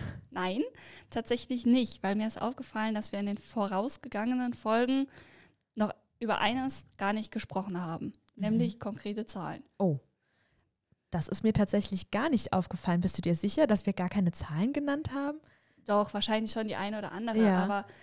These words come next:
Speaker 1: mal um den Schaden zu beziffern, der
Speaker 2: Mhm.
Speaker 1: durch Cyber, äh, Crimes entsteht. Ich denke, jedem ist klar geworden, wie, ja, verheerend Cybercrimes sein können und, ja, wie viel Schaden die anrichten können, wie ernst die Lage ist.
Speaker 2: Ja, aber eine konkrete Zahl sollten wir vielleicht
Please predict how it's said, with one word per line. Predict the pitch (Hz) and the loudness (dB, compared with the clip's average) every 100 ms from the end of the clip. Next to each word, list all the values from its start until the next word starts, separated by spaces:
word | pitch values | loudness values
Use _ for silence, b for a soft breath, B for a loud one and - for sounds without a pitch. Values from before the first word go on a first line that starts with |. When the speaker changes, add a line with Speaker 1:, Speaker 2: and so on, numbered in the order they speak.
| B - | B -4
Speaker 1:
mal | 214 214 208 - - _ _ - | 0 2 0 -4 -20 _ _ -2
um | 247 254 | 2 2
den | 240 | 2
Schaden | 220 233 180 311 302 226 240 | -2 -4 -2 -2 -2 -4 -6
zu | - | -10
beziffern, | 214 - - 339 196 185 247 | -10 -4 -4 -4 -4 -4 -2
der | 202 202 | 0 2
Speaker 2:
Mhm. | 202 | 2
Speaker 1:
durch | 202 - | 2 -4
Cyber, | 208 208 208 - | -6 -6 -8 -8
äh, | 220 208 208 226 - - | -6 -6 -6 -10 -16 -4
Crimes | 196 202 202 | 0 0 -2
entsteht. | - - - - 190 240 330 - B B B - | -6 -8 -8 -4 -2 0 0 -4 B B B -8
Ich | 214 | -2
denke, | 226 226 190 | -2 -2 -2
jedem | 190 240 247 240 226 - | 2 2 2 0 -2 -4
ist | 220 - | -6 -4
klar | - 170 220 | -2 0 0
geworden, | 233 233 233 233 226 202 | 2 2 2 0 -2 -4
wie, | 190 190 196 190 - - | -10 -10 -6 -6 -8 -6
ja, | 175 196 - | -6 -6 -8
verheerend | - 190 208 247 277 277 - - | -6 0 2 4 4 2 -2 -8
Cybercrimes | 214 214 214 202 226 233 | -4 -4 -4 -6 -6 -6
sein | - 196 277 | -6 -4 -4
können | 277 269 262 262 | -4 -4 -4 -4
und, | - 202 - - _ _ _ _ | -6 -8 -10 -14 _ _ _ _
ja, | 208 196 180 | 2 4 2
wie | 196 | 0
viel | 190 | 0
Schaden | 208 214 202 202 | 2 2 2 0
die | - | 0
anrichten | 202 247 269 - 262 | 0 0 -2 -6 -6
können, | - 247 254 214 | 0 4 4 4
wie | |
ernst | - 196 196 - | 0 -2 -4 -8
die | 180 | -8
Lage | 190 160 185 175 | -4 -2 -2 -2
ist. | 220 302 202 | 0 2 4
Speaker 2:
Ja, | 180 175 | 2 4
aber | 185 185 | 4 4
eine | 185 | 4
konkrete | 190 185 - 208 | 2 0 0 0
Zahl | 185 - 185 196 | 0 2 4 6
sollten | 196 196 190 | 6 4 2
wir | 185 | 2
vielleicht | 180 180 170 - | 2 -2 -2 -4